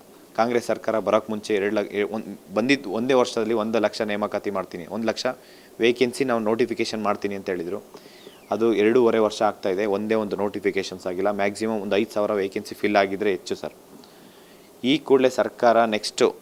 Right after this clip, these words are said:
ಒನ್ ಇಯರಲ್ಲಿ ಒಂದು ಲಕ್ಷ ವೇಕೆನ್ಸಿ ಏನಿದೆ ಅದು event of calendar ಮುಖಾಂತರ ಒಂದು ಟೈಮ್ ಟೇಬಲ್ ಇರಬೇಕು ಸರ್. ಪ್ರತಿಯೊಂದು ನೋಟಿಫಿಕೇಶನ್, ಪ್ರತಿಯೊಂದು ನೋ-,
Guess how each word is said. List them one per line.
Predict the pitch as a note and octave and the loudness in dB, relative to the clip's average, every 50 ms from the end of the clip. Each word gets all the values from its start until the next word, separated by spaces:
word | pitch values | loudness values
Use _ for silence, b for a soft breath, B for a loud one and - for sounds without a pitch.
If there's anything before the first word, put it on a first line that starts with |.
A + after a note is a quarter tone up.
| - - - | -16 -6 -4
ಒನ್ | G2+ G#2 A2+ B2+ B2+ | -2 -2 0 0 0
ಇಯರಲ್ಲಿ | A#2+ A2 G2+ F#2+ F2 F2 E2 - - - | 0 0 0 0 -2 -4 -6 -6 -6 -6
ಒಂದು | G#2+ A#2 B2 A#2+ | -4 -4 -2 0
ಲಕ್ಷ | A2 A2 G#2 - - - G2 - - - - - - - - - - | 0 0 0 -2 -4 -6 -6 -6 -6 -12 -20 -20 -20 -20 -20 -14 -4
ವೇಕೆನ್ಸಿ | G2+ G#2+ A2 A2 - A#2 A#2 A2+ - A2+ | 0 2 2 2 0 -2 -4 -4 -2 0
ಏನಿದೆ | F#2+ G#2 G#2+ G#2+ F#2+ F2+ F#2+ | 0 0 0 0 -2 0 -2
ಅದು | F#2+ D2+ F#2 A2 G#2+ - - - - - - | -2 -2 0 -2 -2 -4 -6 -18 -12 -6 -2
event | A#2 B2+ B2+ B2+ B2 | 0 2 2 2 0
of | A2+ B2 A2+ - - - | 0 -2 -2 -2 0 2
calendar | G#2 G2+ A2 A2 A2 G2+ A2 | 2 2 2 2 0 -2 -2
ಮುಖಾಂತರ | G2+ G2+ F#2+ - - F#2+ F2+ F2+ - - - - - - - B B B B B | -2 -4 -6 -6 -6 -6 -6 -6 -10 -12 -12 -14 -20 -20 -20 B B B B B
ಒಂದು | A2 A#2+ A2+ A2 | -4 -2 -2 -2
ಟೈಮ್ | G#2 - - B2 C3 C3 | 0 2 0 0 2 2
ಟೇಬಲ್ | B2+ B2+ B2 A#2+ G#2+ | 0 0 2 2 0
ಇರಬೇಕು | G2+ F#2+ F2+ F2 | 0 -2 -4 -6
ಸರ್. | - - F2+ - | -6 -10 -8 -6
ಪ್ರತಿಯೊಂದು | - G2 F#2+ A2+ A#2 A2 G#2 G2+ | -6 -4 0 0 0 0 0 -2
ನೋಟಿಫಿಕೇಶನ್, | G2 G2+ G#2 G2 F#2+ F#2+ E2+ F#2 E2+ - F2+ D#2+ - B B B B B B B B B | -4 -4 -4 -4 -4 -4 -4 -6 -8 -10 -12 -16 -18 B B B B B B B B B
ಪ್ರತಿಯೊಂದು | - A#2+ A#2 - - - D#3+ E3 D3 C3+ C#3+ C#3+ C#3 C3+ | 2 2 2 2 0 0 2 2 4 2 2 2 0 0
ನೋ-, | - F#2 A#2+ B2+ B2 | 0 0 -2 -2 -2